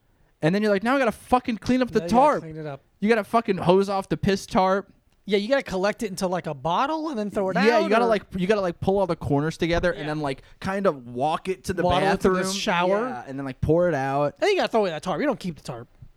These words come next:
Speaker 1: I feel like you should keep the tarp.
Speaker 2: That's pretty green of you, but
Speaker 1: 'Cause, okay, 'cause I'm thinking, like, a big, like, you know, like, the blue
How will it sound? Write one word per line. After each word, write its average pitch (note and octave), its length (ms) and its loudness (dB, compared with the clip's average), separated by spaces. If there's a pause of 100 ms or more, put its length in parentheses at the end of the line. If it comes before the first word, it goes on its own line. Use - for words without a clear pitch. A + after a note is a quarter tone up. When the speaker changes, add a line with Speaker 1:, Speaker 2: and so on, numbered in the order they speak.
Speaker 1:
I D#3 80 0
feel D#4+ 140 0
like C4+ 100 -4
you G#3+ 80 2
should F3+ 140 -4
keep G#3 180 -4
the E3 80 -4
tarp. F#3+ 340 0 (720)
Speaker 2:
That's - 140 -10
pretty A3 200 -4
green E3+ 240 -2
of C#3+ 100 -6
you, C3+ 100 -8
but C3+ 240 -8 (1160)
Speaker 1:
'Cause, A#3 160 2
okay, G3 220 0
'cause F#3+ 140 -4
I'm A#3 160 0
thinking, A#3+ 320 0
like, F3 160 0
a D3 80 2
big, C#3+ 460 -2
like, C3 360 -2
you E3 120 -2
know, G#3+ 100 0
like, G3 160 -2
the D3 100 2
blue C3+ 720 2